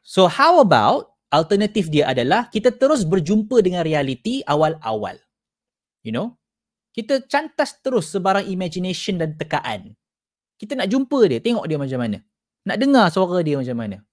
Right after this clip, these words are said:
Macam mana dia bincang dengan kita. Saya nak, saya nak tahu. Macam mana dia susun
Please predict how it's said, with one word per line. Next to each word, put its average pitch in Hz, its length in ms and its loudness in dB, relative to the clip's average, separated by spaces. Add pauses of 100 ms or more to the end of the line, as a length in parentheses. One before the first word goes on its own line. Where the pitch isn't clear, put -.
Macam 202 160 0
mana 285 160 0
dia 226 160 4
bincang 190 380 -2
dengan 139 100 -10
kita. 123 240 -12
Saya 214 160 -4
nak, 220 160 -6
saya 208 240 -6
nak - 60 -20
tahu. 117 180 -6 (380)
Macam 233 180 -4
mana 294 160 0
dia 233 80 0
susun 208 400 -6